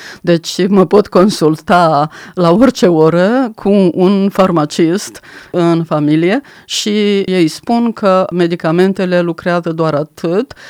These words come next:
restul este ce facem noi. Și aceasta înseamnă stilul nostru de viață și creșterea noastră spirituală sau viața noastră spirituală de zi cu zi.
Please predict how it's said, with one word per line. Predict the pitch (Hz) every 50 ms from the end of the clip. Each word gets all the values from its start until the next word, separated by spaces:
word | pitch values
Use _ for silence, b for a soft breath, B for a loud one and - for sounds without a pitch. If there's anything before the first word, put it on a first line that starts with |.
| B B
restul | B 196 196 208 - - - 240 226 233 -
este | 202 202 196 196 - - 190
ce | 190 - 185
facem | 170 - 175 180 - - 160 160
noi. | 170 170 165 135 120 - - B B B B B
Și | - - - 214 190 190
aceasta | - 196 185 - 226 233 233 - 202
înseamnă | 202 - - 208 202 208 202 202 202 202 196 196 202 202 190 b b b b
stilul | - - - - 240 240 240 254 240
nostru | 226 226 220 220 - - 220
de | 214 190 180
viață | 170 175 175 185 196 196 - - - 214 202 214 214 220 254 277 B B B B B
și | B - - - - 220 220 226 226 226 233 - _ -
creșterea | - 208 202 - - 196 202 185
noastră | 190 190 196 - - -
spirituală | 190 - - - 214 190 196 185 - 208 208 208 190 160 151
sau | 156 - - 160 156 151 156 156 B B B B B
viața | 165 165 196 220 240 - 220 185
noastră | 170 143 139 151 - - - 139 143
spirituală | - - - 170 151 143 143 - - 147 139 139 135 139 135
de | 143 143 135 143 131 131
zi | - - 156
cu | 143 - 135
zi. | 135 127 143 110 -